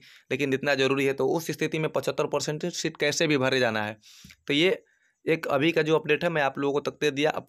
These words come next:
कट ऑफ मार्क जो लिखा गया है कि कट ऑफ मार्क गया तेल लेने, तो ये सही है, लेकिन वन to फ़ाइव के लिए मेरे साथियों ये ज़्यादा लागू नहीं होगा क्योंकि हमारा कट ऑफ इतना जाएगा ही, इतने अभ्यर्थी है कि इसमें मतलब ये लागू ही नहीं होगा। ये वहीं लागू होगा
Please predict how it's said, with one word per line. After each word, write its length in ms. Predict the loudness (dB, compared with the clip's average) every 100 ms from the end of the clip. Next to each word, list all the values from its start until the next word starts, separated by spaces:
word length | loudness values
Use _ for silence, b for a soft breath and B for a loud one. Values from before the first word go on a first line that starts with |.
| -6
कट 140 | -4
ऑफ 100 | -4 -2
मार्क 240 | -2 -2
जो 220 | -2 0
लिखा 280 | 0 -2 -2
गया 120 | 0
है 60 | -2
कि 80 | -2
कट 200 | -4 -2
ऑफ 80 | -2
मार्क 160 | -2 0
गया 140 | 0
तेल 200 | 0 0
लेने, 240 | 0 -2 -4
तो 400 | -8 -20 _ -2
ये 40 |
सही 280 | 2 4 4
है, 140 | 0 -8 B B
लेकिन 200 | -2 2
वन 260 | 4 2
to 140 | 2 0
फ़ाइव 280 | 0 -4 -4
के 60 | 0
लिए 160 | 0
मेरे 140 | 0 -2
साथियों 400 | -2 -2 -2 -2
ये 100 | 0
ज़्यादा 260 | 0 2
लागू 260 | 2 0 -2
नहीं 160 | -2
होगा 160 | 0 -2
क्योंकि 240 | -2 -6
हमारा 200 | -4 -2
कट 200 | -2 -2
ऑफ 80 | -2 -4
इतना 240 | -4 -2
जाएगा 360 | 2 2 2 0
ही, 200 | -2 -6 B B
इतने 260 | -8 -4 -2
अभ्यर्थी 460 | 0 0 -2 0 0
है 140 | 0
कि 100 | -2
इसमें 220 | -8 -6
मतलब 300 | -4 -2 0
ये 220 | 2 0 -2 B B B B
लागू 340 | 2 2 4 2
ही 100 | 4
नहीं 200 | 4 2
होगा। 220 | -2 -6 -14 b b
ये 100 | -2
वहीं 280 | 2 2 2
लागू 280 | 2 0 0
होगा 300 | 0 0 -2